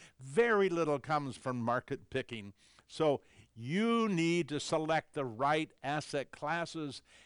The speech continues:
and we have history on our side. We know exactly which asset classes have given us the best u-, return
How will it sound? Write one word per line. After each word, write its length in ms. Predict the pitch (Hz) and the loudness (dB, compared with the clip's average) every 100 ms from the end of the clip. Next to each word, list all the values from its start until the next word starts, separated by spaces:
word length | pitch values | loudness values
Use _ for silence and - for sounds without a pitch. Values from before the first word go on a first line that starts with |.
| - | -12
and 180 | 135 131 | -8 -6
we 360 | 131 202 208 196 | -2 0 2 0
have 380 | 143 196 185 156 | 2 2 2 -2
history 600 | - 196 - - 147 147 - - | -4 -4 -4 -2 0 0 -2 -10
on 300 | - 156 175 | -2 0 2
our 300 | 147 151 156 | 2 0 0
side. 380 | - 156 131 107 110 | 0 0 0 -2 -4
We 220 | 185 254 | -2 0
know 360 | 220 190 175 165 - | 2 4 4 0 -10
exactly 880 | - 110 110 101 180 226 - 120 107 - - | -12 -8 -6 -2 0 -2 -6 -8 -8 -12 -10
which 240 | 139 156 165 | -2 -2 2
asset 460 | 143 139 139 135 | 2 0 -2 -4
classes 640 | - 139 127 - 107 101 - _ - | 0 2 2 0 -8 -8 -12 _ 0
have 200 | 147 120 | 0 4
given 260 | 160 139 | 2 2
us 140 | 131 - | -2 -4
the 100 | 127 | -6
best 380 | 151 165 147 - - _ | 2 2 2 -8 -20 _
u-, 240 | 117 131 147 - - 185 | -6 -4 -4 -12 -20 -16
return 800 | 160 147 143 - 185 151 135 | 0 2 2 4 4 4 2